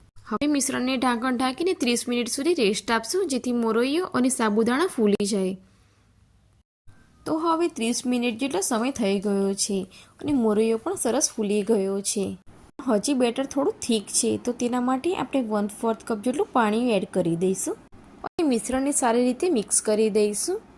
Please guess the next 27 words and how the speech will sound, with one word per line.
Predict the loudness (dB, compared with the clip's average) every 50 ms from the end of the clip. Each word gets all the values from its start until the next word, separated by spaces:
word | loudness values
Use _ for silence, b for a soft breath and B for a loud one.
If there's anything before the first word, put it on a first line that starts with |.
| -20 -20 -20 -20 -20 _ _ _ _ -20 -20 -20 -6 -2
હવે | -2 0
તમે | 0 0 0 0 0
બેટરની | 0 0 -2 -2 -2 -4 -4 -4
કન્સિસ્ટન્સી | -2 0 0 0 0 -2 -4 -4 -4 -4 -2 -2 -2 -2
જોઈ | 0 0 0 2
શકો | 2 0 0 0 2 0 0
છો, | 0 0 -2 -4 -4 -6 -10 B B B B B 0
આ | 2
પ્રમાણે | 2 2 2 0 2 2 2 0 0
જ | 0
આપણે | -2 -4 -4 -2
બેટર | -2 -2 -2 -2 -2 -2
રાખવાનું | 0 0 -2 -2 -4 -4 -4 -2 0 0 -2 -2
છે. | -2 -4 -4 -4 -6 -6 -10 -14 -20 -20 -20 -20 -20 -20 _ _ _ _ _ _ _ -18 -10 -6
હવે | -4 -2 -2 0 0 0
ઉત્તપમ | 0 -2 -2 -4 -6 -4 -2 -2 0 2 2
બનાવવા | 2 2 0 0 -2 -2 -2
માટે | -2 -2 -2 -2 -2 0
મેં | 0 2 0 0 0 -2
અહીંયા | 0 0 0 2 2
એક | 0 0 -2 -6 -4
પેન | -2 0 0 0 0
લઈ | 0 0 0 0
લીધી | 0 -2 -2 -2 -2 -2 -2
છે | -2 -4 -4 -4 -6 -8 B B B B B B B
અને | -2 -2 0 0
તેમાં | 0 0 0 0 0 0